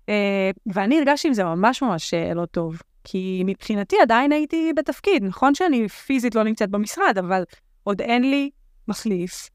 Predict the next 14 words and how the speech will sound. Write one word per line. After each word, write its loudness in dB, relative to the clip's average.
אני 4
לא 6
אוישתי 4
לתפקיד -2
אחר. -4
אני 0
לגמרי 2
משויכת -2
עדיין -2
לטייסת. 2
יש -2
לי 2
פקודים 0
ופקודות, -2